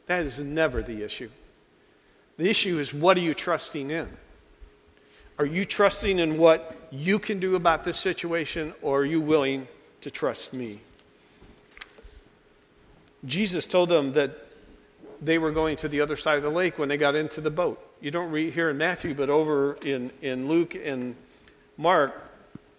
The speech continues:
he s-, he says as he gets in the boat, "Let us go to the other side of the lake." And so they set out. Jesus told them where they were gonna go. He's the Son of God. He's the Messiah.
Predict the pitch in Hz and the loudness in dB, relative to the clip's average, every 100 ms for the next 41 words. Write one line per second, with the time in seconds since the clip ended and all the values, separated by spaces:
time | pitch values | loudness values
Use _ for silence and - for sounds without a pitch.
0 | - 151 135 175 - 135 135 180 170 156 | -8 -6 -6 -8 -6 -6 -2 4 4 2
1 | 147 143 160 - 156 147 170 147 151 160 | -4 -2 -2 -2 -2 4 4 4 -2 -2
2 | - 143 151 160 147 156 156 - 151 160 | -2 -2 0 -4 -2 -2 -2 0 0 0
3 | 165 170 208 135 - - - _ - _ | -4 -4 -4 -6 -14 -20 -20 _ -20 _
4 | - - 147 143 - 156 165 147 - - | -12 -6 -2 -2 -2 -4 -4 -6 -10 -20
5 | - - - - - - - - _ _ | -20 -20 -20 -20 -20 -20 -20 -20 _ _
6 | - 180 208 202 190 196 196 180 175 180 | -6 -4 -4 -2 0 0 2 2 2 2
7 | 180 185 190 202 135 - 185 185 185 - | 0 0 0 -2 -4 -8 -6 -4 -6 -8
8 | - 180 185 175 185 170 117 - - _ | -4 -4 -4 -4 -4 -4 -8 -14 -20 _
9 | _ - 196 160 180 165 - 185 175 143 | _ -6 -4 -4 -6 -6 -4 -4 -4 -6